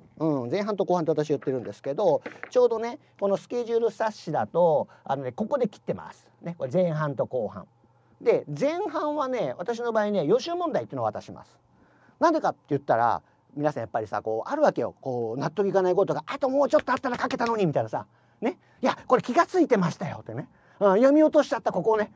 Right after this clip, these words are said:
うん。「あ、こうさん、こうさん読み落とした」ってあるわけですよ。だったらいいでしょうと。問題はね、事前に予習問題を配します。予習問題でしっかり時間かけて予習してください。絶対読み落としもない。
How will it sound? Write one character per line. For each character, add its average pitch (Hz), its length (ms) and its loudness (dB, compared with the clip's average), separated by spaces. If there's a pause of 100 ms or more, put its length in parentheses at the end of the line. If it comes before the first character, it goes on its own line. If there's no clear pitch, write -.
う 208 100 6
ん。 156 60 2 (120)
「あ、 214 200 -6
こ 311 220 2
う 240 60 0
さ - 120 -8
ん、 - 60 -18 (200)
こ 320 200 6
う 277 60 8
さ 233 120 4
ん 202 60 2
読 202 180 4
み 269 100 4
落 277 100 4
と 262 120 2
し - 60 -6
た」 233 80 6
っ - 40 0
て 185 80 4
あ 185 40 10
る 170 60 2
わ 127 80 2
け 104 60 -4
で 92 100 -8
す - 80 -18
よ。 - 60 -18 (180)
だ 240 100 2
っ 233 40 -4
た 156 120 -4
ら 123 80 0
い 135 40 -2
い - 40 -6
で - 80 -8
し - 60 -12
ょ 92 60 -8
う - 40 -14
と。 - 80 -20 (200)
問 180 200 -2
題 151 140 6
は 135 60 -4 (160)
ね、 165 220 -10
事 147 100 -6
前 156 140 0
に 139 240 -4 (180)
予 156 140 -4
習 233 160 -8
問 233 160 -2
題 101 80 -8
を - 20 -12
配 87 180 -12
し - 100 -20
ま 71 100 -20
す。 - 80 -20 (640)
予 190 120 4
習 254 220 0
問 254 260 0
題 135 180 0
で 160 200 2 (100)
し - 260 -4
っ - 60 -12 (140)
か 294 120 2
り 208 80 2
時 147 120 -6
間 170 160 4
か 165 80 0
け 127 80 -4
て 107 80 -6
予 110 60 -6
習 120 100 -12
し - 40 -16
て 104 60 -14
く 92 60 -10
だ 87 80 -12
さ - 100 -20
い。 - 600 -12
絶 294 280 0
対 285 140 12
読 240 160 8
み 247 100 4
落 240 100 6
と 226 60 4
し - 80 0
も 165 120 2
な 170 140 4
い。 - 60 -20